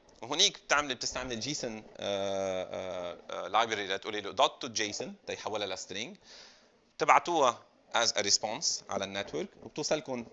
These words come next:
as a string للميل الثاني. هونيك بتقولوا له dot from adjacent، بس بتحولوا، بس انه انتم you are the author of the same class، عارفين انه الداتا هون وهون متشابهه، فبتعرفوا انه الاتريبيوتس they match on both sides. اوكي، هون لانه نحن مالنا ال author of the original data،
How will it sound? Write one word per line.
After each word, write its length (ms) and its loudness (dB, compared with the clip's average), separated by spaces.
as 140 -2
a 80 -4
string 60 -6
للميل 440 -4
الثاني. 340 -4
هونيك 220 -8
بتقولوا 260 -6
له 200 0
dot 40 -8
from 180 -2
adjacent، 360 -8
بس 240 -6
بتحولوا، 340 -8
بس 140 -2
انه 200 -2
انتم 280 -4
you 20 -2
are 200 6
the 80 0
author 240 -4
of 140 -4
the 80 -2
same 300 -4
class، 200 0
عارفين 280 -2
انه 100 -6
الداتا 280 -4
هون 240 -8
وهون 200 -8
متشابهه، 600 -12
فبتعرفوا 460 0
انه 120 -2
الاتريبيوتس 800 2
they 360 -4
match 300 2
on 180 -6
both 400 -4
sides. 280 -4
اوكي، 300 -2
هون 120 12
لانه 160 10
نحن 200 -4
مالنا 240 0
ال 200 -2
author 120 -4
of 180 0
the 140 2
original 380 -4
data، 280 -4